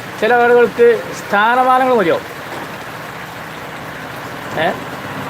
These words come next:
അപ്പൊ സ്ഥാനമാനങ്ങൾ തൃപ്തിപ്പെടുന്ന ഒരാളാണ് ഇദ്ദേഹം എന്നുള്ളത് മോദിക്ക് മനസ്സിലായിട്ടുണ്ടാവും. അങ്ങനെ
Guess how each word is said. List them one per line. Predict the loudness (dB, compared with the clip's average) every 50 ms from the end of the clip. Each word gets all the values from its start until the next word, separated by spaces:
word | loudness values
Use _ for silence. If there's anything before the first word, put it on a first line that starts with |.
| -8 -10 -10 -10 -10 -10 -10 -10 -10 -10 -10 -10 -10 -6 -4
അപ്പൊ | -2 -2 -2
സ്ഥാനമാനങ്ങൾ | 0 0 2 4 4 4 4 2 0 0 2 2 4 4 4 2 2 2 2 2 2
തൃപ്തിപ്പെടുന്ന | 0 -2 -2 0 0 2 2 2 4
ഒരാളാണ് | 4 4 6 6 4 4 2 0 0 -2 -4 -6 -8 -8 -8 -8 -8 -8 -8 -8 -6 -4 -4 -2 -2 -2 -2 -2 -2 -2 -2 -6 -8 -10 -10 -10 -8 -8 -10 -10 -10 -10 -10 -6
ഇദ്ദേഹം | -2 0 2 2 2 2 2 0
എന്നുള്ളത് | 0 0 0 0 2 2 0 0 -2 -6 -12 -12 -12 -12 -12 -10 -10 -10 -10 -10 -10 -10 -10 -10 -10 -10 -6 -2
മോദിക്ക് | 2 2 2 2 2 0 0
മനസ്സിലായിട്ടുണ്ടാവും. | 2 2 0 0 0 -2 -2 -2 -4 -4 -4 -4 -8 -12 -14 -12 -12 -12 -12 -12 -12 -12 -12 -12 -12 -12 -12 -12 -10 -8 -4 -4 -4 -4 -4 -8 -8 -10 -10 -10 -10 -10 -10 -10 -10 -10 -10 -10 -8 -8 -8 -6 -6 -6 -6 -6 -4 -4 -4 -4 -4 -4 -4 -4 -4
അങ്ങനെ | -4 -2 -2 0 0 0